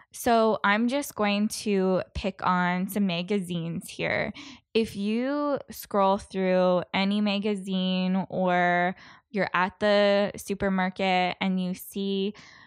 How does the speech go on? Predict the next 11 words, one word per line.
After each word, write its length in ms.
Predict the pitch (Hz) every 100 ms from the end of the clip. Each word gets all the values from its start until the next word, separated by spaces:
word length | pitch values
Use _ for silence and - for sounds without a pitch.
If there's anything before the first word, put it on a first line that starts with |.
| - _
a 360 | 202 196 190 185
magazine 880 | 175 180 220 208 202 196 196 190 190
cover, 680 | - 190 185 185 175 175 - _ _ _ _
you 260 | 196 208 262
are 180 | 311
likely 540 | 277 185 175 175 226 233
going 400 | 190 175 180 196
to 140 | -
see 440 | 226 - 180 175 202
something 560 | - 175 175 190 196
promoting 840 | 208 - 196 165 165 185 202 220